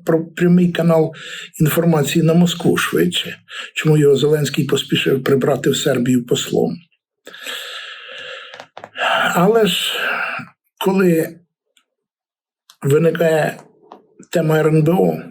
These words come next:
тут зразу ж треба згадати і про Банкову. Бо Р Н Б О — це, по суті, дорадчий орган президента.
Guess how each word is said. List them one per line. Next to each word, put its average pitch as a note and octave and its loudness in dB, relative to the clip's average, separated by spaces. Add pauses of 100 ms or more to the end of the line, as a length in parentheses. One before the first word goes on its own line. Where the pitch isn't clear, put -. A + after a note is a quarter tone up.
(880)
тут C3+ 0
зразу C3+ 2
ж - -4 (720)
треба C3+ 2
згадати B2 0
і B2+ 0
про A2+ 0 (1900)
Банкову. C3+ 0 (720)
Бо G3 4
Р A3+ 2
Н B3 6
Б A#3 4
О — C#3 4
це, G2 -2 (320)
по D3 2
суті, F3+ 0
дорадчий D3+ 0
орган B2 2
президента. G#2+ -4